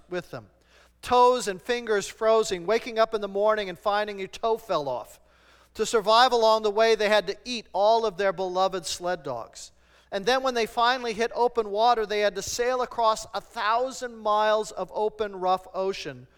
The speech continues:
in twenty-two foot long sailboats, with no navigation gear or very little sailing gear. They finally landed a whaling station in South Georgia Island. Historians call it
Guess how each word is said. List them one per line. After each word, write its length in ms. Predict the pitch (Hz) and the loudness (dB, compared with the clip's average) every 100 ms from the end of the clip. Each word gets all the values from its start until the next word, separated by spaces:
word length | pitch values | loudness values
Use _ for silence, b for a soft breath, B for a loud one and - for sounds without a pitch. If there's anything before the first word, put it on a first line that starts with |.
| b b b - | b b b -18
in 100 | 185 | -16
twenty-two 560 | - 226 214 - 214 - | -4 -4 -4 -10 -14 -10
foot 280 | 202 185 | -8 -6
long 440 | 165 165 156 151 151 _ _ - | -6 -4 -4 -8 -16 _ _ -14
sailboats, 760 | - 165 135 113 - - - _ _ _ | -6 -6 -6 -12 -16 -20 -20 _ _ _
with 160 | 160 156 | -16 -4
no 200 | 185 233 | 0 2
navigation 720 | 247 233 226 196 208 - 202 | 4 2 2 -2 -2 -4 -12
gear 440 | 175 185 180 180 b b - | -10 -6 -6 -6 b b -8
or 140 | 170 | -6
very 320 | 143 185 196 | -2 0 0
little 220 | 185 175 | -2 -6
sailing 440 | 165 - 160 151 139 | -6 -6 -6 -6 -12
gear. 240 | 117 - - | -16 -18 -14
They 80 | 156 | -14
finally 480 | 151 208 226 247 226 | -6 0 0 0 -4
landed 440 | 185 202 214 202 | -2 -2 -2 -2
a 80 | 170 | -4
whaling 380 | 156 180 208 202 | -4 -4 -4 -8
station 480 | - 202 196 - 175 | -6 -4 -4 -8 -12
in 160 | 156 | -14
South 380 | - 202 190 190 | -6 -2 -2 -4
Georgia 340 | 196 185 170 156 | -8 -8 -8 -6
Island. 380 | 151 143 120 104 _ b b b b | -4 -6 -10 -20 _ b b b b
Historians 680 | 226 - 233 240 247 226 - | -2 0 2 2 2 -4 -8
call 360 | - 208 202 | -2 2 2
it 100 | 185 | 0